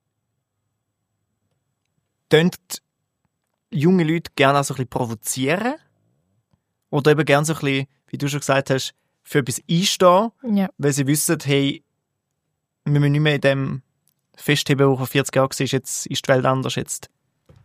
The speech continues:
Speaker 1: Ich will da, ich darf da, ich
Speaker 2: Mhm.
Speaker 1: gehe am vier Uhr heim.
Speaker 2: Ich habe es mir verdient.
Speaker 1: <laughs> Ich habe es verdient.
Speaker 2: Ich gehe raus, gehe
Speaker 1: Ich habe
Speaker 2: das
Speaker 1: gestern eine Stunde
Speaker 2: Apero
Speaker 1: länger
Speaker 2: holen.
Speaker 1: gearbeitet, also muss ich heute nicht auch eine Stunde länger arbeiten.
Speaker 2: Genau, ich werde nicht zahlen dafür.
Speaker 1: Ja.
Speaker 2: Und ich werde zu wenig zahlen dafür. Ja.
Speaker 1: Ich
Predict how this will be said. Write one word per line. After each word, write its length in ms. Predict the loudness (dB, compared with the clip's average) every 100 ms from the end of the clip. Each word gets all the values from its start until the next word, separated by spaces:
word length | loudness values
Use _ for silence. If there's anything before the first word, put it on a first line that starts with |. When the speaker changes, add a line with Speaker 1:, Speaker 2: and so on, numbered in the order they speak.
| _ -10
Speaker 1:
Ich 160 | -4
will 140 | -2 2
da, 140 | 0
ich 140 | 0 2
darf 240 | 0 2
da, 180 | 0 0
ich 220 | -4 -2
Speaker 2:
Mhm. 420 | 2 2 2 -2 -10 _ _ _
Speaker 1:
gehe 140 | 0 0
am 100 | 0
vier 200 | -2 0
Uhr 100 | 0
heim. 240 | -2 -4 -14 _ _ -6 -6 2
Speaker 2:
Ich 100 | 2
habe 100 | 4
es 60 | 2
mir 140 | 2
verdient. 300 | 2 2 2
Speaker 1:
<laughs> 220 | 0 -4 -18 -20 -20 _
Ich 80 | -6
habe 100 | -6
es 60 | -4
verdient. 380 | -6 -6 -8 -16 -20 -12
Speaker 2:
Ich 80 | -6
gehe 160 | -4
raus, 140 | -4 -6 _ -4
gehe 100 | -2
Speaker 1:
Ich 60 |
habe 40 | 2
Speaker 2:
das 100 | 2
Speaker 1:
gestern 0 |
eine 60 |
Stunde 220 | 2 2 4
Speaker 2:
Apero 60 |
Speaker 1:
länger 240 | 4 4 6
Speaker 2:
holen. 80 | 6
Speaker 1:
gearbeitet, 300 | 4 4 2
also 180 | 0
muss 120 | 0 0
ich 60 |
heute 120 | 2
nicht 100 | 2
auch 40 | 4
eine 80 | 2
Stunde 200 | 2 0
länger 160 | 2 0
arbeiten. 220 | -2 -2
Speaker 2:
Genau, 220 | 0 0 -2
ich 120 | -2
werde 140 | -2
nicht 100 | -2
zahlen 160 | -2 -2
dafür. 360 | -4 -2 -4 -4
Speaker 1:
Ja. 200 | -2 -2 -4 _ -2
Speaker 2:
Und 100 | 0
ich 100 | 2
werde 140 | 0 2
zu 120 | 2
wenig 180 | 2 0
zahlen 160 | -2 -2
dafür. 260 | -8 -8 -12 _ _ _ _ _ _ _
Ja. 380 | 4 6 4
Speaker 1:
Ich 80 | 0